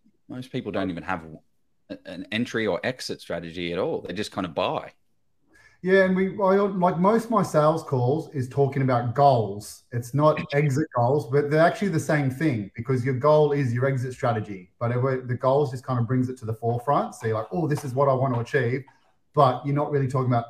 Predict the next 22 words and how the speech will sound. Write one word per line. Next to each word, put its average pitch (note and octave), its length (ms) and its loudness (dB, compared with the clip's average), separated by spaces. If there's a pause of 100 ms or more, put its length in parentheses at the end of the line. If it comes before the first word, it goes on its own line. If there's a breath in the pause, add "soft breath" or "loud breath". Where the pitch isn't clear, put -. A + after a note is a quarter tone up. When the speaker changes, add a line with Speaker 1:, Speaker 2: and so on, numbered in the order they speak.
Speaker 2:
okay, A#2+ 260 -6
what's A2+ 240 -8
the - 100 -8
actual A#2 320 -8
end B2+ 220 -2
goal A#2+ 160 -2
of G#2 100 -10
getting A#2+ 220 -4
there? C3 140 -2
'Cause A#2 160 -6
you're A2 80 -10
putting A#2 240 -2
the G#2+ 80 -4
steps - 260 -12
in A2+ 100 -4
place A#2 320 -6
to A#2 80 -10
move A2 280 -4
that, A#2 180 -8
move B2 220 -4
to B2 60 -12
there. D3+ 200 -4